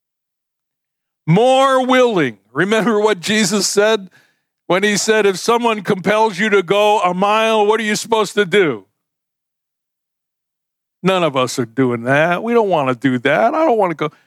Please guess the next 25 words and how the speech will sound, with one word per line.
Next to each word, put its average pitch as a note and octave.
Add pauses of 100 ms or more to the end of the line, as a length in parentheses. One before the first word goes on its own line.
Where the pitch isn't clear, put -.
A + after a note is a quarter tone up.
(540)
"Oh, G#3
you're G#3+
gonna, G#3+
you're A3+
gonna F#3+ (440)
take A#3+
my F3+
outer A#3
garment, E3
so F#3+
here, A3
let A#3+
me B3+
take A#3
my G#3
underwear F#3+
off D3+
too, F3 (200)
and E3
you G3
can F3
have D#3+
that." C3+ (3000)
Two-mile A#3
Christians. -